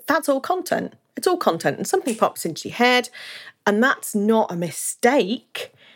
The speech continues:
That makes you a brilliant, a,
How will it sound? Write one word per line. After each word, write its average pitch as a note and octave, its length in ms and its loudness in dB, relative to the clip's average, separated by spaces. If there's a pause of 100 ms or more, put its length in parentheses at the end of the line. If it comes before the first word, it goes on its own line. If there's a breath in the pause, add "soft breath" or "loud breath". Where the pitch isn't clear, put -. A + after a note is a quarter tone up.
(220 soft breath)
That - 680 2 (100)
makes G3+ 540 0
you E3+ 200 2
a E3 100 2
brilliant, E3+ 600 -2 (400)
a, D#3+ 80 -4